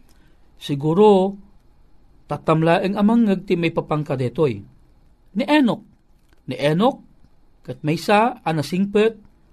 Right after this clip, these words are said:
nga anak ti Apo. Ni Enoch ket nalinteg a nakipagpagna iti Dios.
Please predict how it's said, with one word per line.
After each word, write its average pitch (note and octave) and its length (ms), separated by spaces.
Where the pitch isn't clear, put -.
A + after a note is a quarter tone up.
nga F3 160
anak F3 380
ti C4+ 100
Apo. D4+ 380
Ni B3 80
Enoch B3+ 480
ket B3+ 200
nalinteg A#3+ 600
a A#3+ 80
nakipagpagna F#3 1080
iti A#3+ 240
Dios. - 440